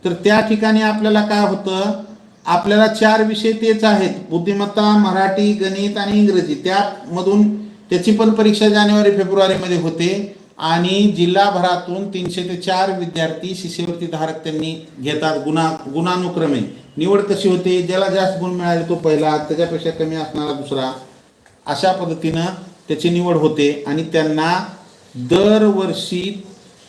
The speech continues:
दरवर्षी सलग तीन वर्ष शिष्यवृत्ती मिळते. पैसे येतात खात्यावर, किती? एक हजार ते जवळपास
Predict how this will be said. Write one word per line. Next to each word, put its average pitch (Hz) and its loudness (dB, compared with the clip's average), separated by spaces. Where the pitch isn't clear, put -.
दरवर्षी 165 0
सलग 196 2
तीन 208 6
वर्ष 185 4
शिष्यवृत्ती 208 2
मिळते. 156 -6
पैसे 185 0
येतात 190 -2
खात्यावर, 170 0
किती? 175 -6
एक 185 -6
हजार 175 0
ते 185 0
जवळपास 180 -4